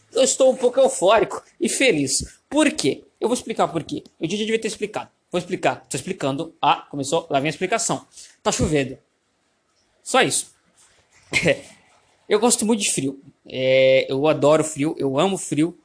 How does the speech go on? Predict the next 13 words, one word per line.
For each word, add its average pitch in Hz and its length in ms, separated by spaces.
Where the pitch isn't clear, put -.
Por 147 160
mim, 185 400
eu 165 180
era 180 140
um 185 80
pinguim, 156 520
basicamente. 143 760
Eu 143 280
gosto, 147 520
eu 147 160
torço - 200
pro - 100
Sub-Zero. 135 460